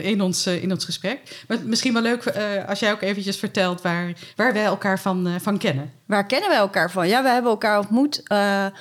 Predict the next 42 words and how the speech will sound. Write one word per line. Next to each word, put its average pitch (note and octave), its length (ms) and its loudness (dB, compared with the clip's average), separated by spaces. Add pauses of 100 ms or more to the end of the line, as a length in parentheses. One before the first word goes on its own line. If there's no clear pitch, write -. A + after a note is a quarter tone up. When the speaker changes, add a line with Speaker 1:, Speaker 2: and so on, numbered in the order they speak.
(200)
Speaker 2:
op G3+ 220 -6
een G#3 80 2
dag G#3+ 300 0
van, F#3 280 0
eh, F3+ 260 0 (520)
eh, F3 80 -4
Human A3 260 2
Design. F#3+ 520 2 (500)
En, F#3 340 0
eh, F3 300 0
dat, F3+ 160 0 (280)
eh, F3+ 280 0
een F#3+ 140 2
onderwerp G#3+ 440 4
wat G#3 140 -2
ons G3 100 -2
allebei G3+ 320 2
boeide A3+ 400 2
en F#3 260 2
wat F#3+ 180 0
gelinkt A#3 360 0
was G3+ 140 -2
aan F#3 140 2
marketing A3+ 500 0
en A3 100 -2
human G#3 300 -4
design. G3 520 -2 (340)
Wat F3 120 -8
natuurlijk F#3 320 -4
ook G3 100 -8
te - 100 -10
maken F#3 340 -6
heeft F3 280 -4
met, F3 280 -4
eh, E3+ 100 -4
voor F3 240 -2
mij F#3 380 2
de E3 100 -4
start F3+ 360 -2
van F3 200 -4
mijn F3 200 -4
nieuwe E3+ 600 -2